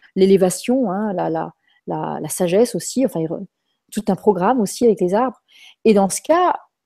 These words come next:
accepter de recevoir, parce que des fois, il y a juste ce mot à dire, « Je m'autorise »,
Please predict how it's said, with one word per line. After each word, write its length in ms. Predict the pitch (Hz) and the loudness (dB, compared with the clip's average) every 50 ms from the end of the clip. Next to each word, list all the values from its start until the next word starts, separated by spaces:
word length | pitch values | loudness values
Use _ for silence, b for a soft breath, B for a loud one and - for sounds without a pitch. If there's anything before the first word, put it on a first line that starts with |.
| _ _ - - - _ _ _ _ | _ _ -20 -20 -20 _ _ _ _
accepter 760 | - 233 240 - - - 277 254 - - _ _ - 370 370 | -2 -2 -2 -2 0 2 2 2 0 -2 _ _ -2 -2 0
de 40 | 285 | 0
recevoir, 840 | - - 214 - - 240 226 202 220 247 262 294 320 311 269 - | -2 -4 -4 -4 -2 -4 -2 0 0 0 0 0 0 -4 -6 -6
parce 140 | - 202 - | -8 -8 -4
que 80 | - 247 | -2 0
des 120 | 208 240 | 0 0
fois, 180 | - - 349 330 | 0 0 2 2
il 60 | 262 | 4
y 20 | |
a 40 | 233 | 2
juste 380 | 208 - 294 349 349 - - 269 | 2 4 2 0 2 0 -2 -4
ce 180 | - - - | -2 0 0
mot 200 | 240 233 254 254 | 2 4 4 4
à 60 | 233 208 | 2 2
dire, « 260 | 202 262 311 339 - - _ _ _ _ _ _ _ _ - | 2 2 2 2 0 -2 _ _ _ _ _ _ _ _ -12
Je 180 | 180 - 220 | -6 -2 0
m'autorise », 920 | 220 208 220 277 330 320 - 285 269 269 285 311 302 269 214 - - - | 2 4 4 4 2 2 0 -2 0 0 0 0 2 0 -2 -4 -8 -18